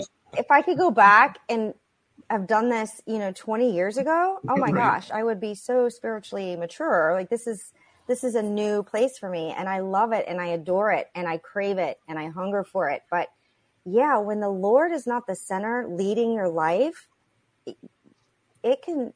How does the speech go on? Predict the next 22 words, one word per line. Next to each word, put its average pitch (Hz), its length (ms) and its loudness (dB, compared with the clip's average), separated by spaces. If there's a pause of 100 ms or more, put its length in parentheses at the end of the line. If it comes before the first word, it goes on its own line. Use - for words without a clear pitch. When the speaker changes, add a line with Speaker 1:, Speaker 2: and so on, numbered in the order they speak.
(100)
Speaker 1:
it 226 160 -8
can 277 180 -4
do 202 400 -2
terrible 170 320 -2
things. 131 480 -12 (140)
And 175 180 -4
that's 175 360 -8
how 196 140 2
I 190 120 2
felt, 226 380 2
a, 170 60 -8 (160)
a 185 40 -4
living 202 360 0
disaster. 160 680 -4 (440)
And 190 200 0
then 180 200 0
now 185 220 2
that 233 100 0
he's 226 240 -2
the 214 100 -4
center 185 440 -2
of 170 160 -4